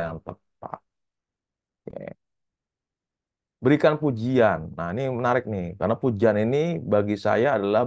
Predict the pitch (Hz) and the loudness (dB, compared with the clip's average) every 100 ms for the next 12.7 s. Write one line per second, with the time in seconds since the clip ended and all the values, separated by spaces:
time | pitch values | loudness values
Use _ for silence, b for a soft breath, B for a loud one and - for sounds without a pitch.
0 | 107 104 92 87 101 131 123 92 90 113 | 0 -2 -2 -2 0 0 0 0 0 0
1 | 135 95 82 90 90 92 101 101 - - | -2 -2 -2 -2 -6 -6 -4 -6 -6 -10
2 | 95 101 _ _ _ _ _ - 127 117 | -12 -12 _ _ _ _ _ -6 -2 2
3 | 113 117 110 98 98 98 98 98 98 98 | 2 2 2 2 2 2 0 -2 -4 -2
4 | 95 - 85 82 _ 127 127 123 120 90 | -4 -2 -4 -4 _ 0 0 -2 -2 0
5 | 90 92 92 92 78 - 87 87 110 123 | 0 -2 -2 -4 -6 -6 0 2 2 -2
6 | 95 90 92 87 87 82 87 - 90 85 | -4 -2 -2 -2 -2 -2 -4 -4 -6 -6
7 | 76 - 92 90 - 82 - - - - | -8 -10 -6 -6 -4 -6 -6 -10 -12 -12
8 | _ _ _ _ 90 131 131 120 110 95 | _ _ _ _ -4 -2 0 0 0 0
9 | 95 82 92 101 95 82 - _ _ _ | 0 0 0 0 -4 -10 -14 _ _ _
10 | _ _ _ _ _ _ _ 110 113 123 | _ _ _ _ _ _ _ 0 4 2
11 | 117 - 131 107 104 101 90 160 165 82 | 2 2 4 4 4 2 0 0 -2 -2
12 | 87 113 90 92 80 90 | -4 -2 0 0 -2 -4